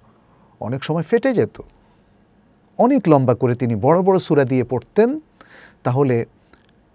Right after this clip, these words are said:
কোয়ালিটি এবং কোয়ান্টিটি এ দুটো যারা মেইনটেইন করবেন তারা শ্রেষ্ঠ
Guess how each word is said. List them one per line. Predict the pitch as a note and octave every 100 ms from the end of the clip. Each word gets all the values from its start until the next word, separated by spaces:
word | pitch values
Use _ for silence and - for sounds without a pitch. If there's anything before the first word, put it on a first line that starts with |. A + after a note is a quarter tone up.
| -
কোয়ালিটি | C3 C3 D#3 G#3
এবং | G#3+ A#3+ G3+
কোয়ান্টিটি | C#3 B2+ C#3 - A#2 -
এ | C3+
দুটো | A2 C#3 G#3 G#3
যারা | E3+ D#3
মেইনটেইন | B2+ A#2+ D3+
করবেন | D3+ D3+ D#3 F3
তারা | E3 E3
শ্রেষ্ঠ | E3+ - G3+ - - -